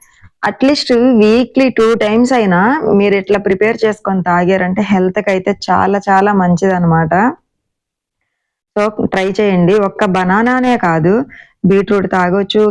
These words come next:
క్యారెట్ తాగొచ్చు, మన ఇష్టం. ద్రాక్ష తీసుకోవచ్చు, ఏదైనా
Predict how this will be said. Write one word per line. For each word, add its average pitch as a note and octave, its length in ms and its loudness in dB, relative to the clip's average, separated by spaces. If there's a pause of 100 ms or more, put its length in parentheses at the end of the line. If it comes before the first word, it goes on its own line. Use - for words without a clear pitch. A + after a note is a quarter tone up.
క్యారెట్ F#3 460 -2
తాగొచ్చు, F#3 500 -2 (1200)
మన A3 200 0
ఇష్టం. A#3+ 320 -2 (640)
ద్రాక్ష F#3 320 -2 (400)
తీసుకోవచ్చు, G#3 680 -2 (280)
ఏదైనా A3 420 0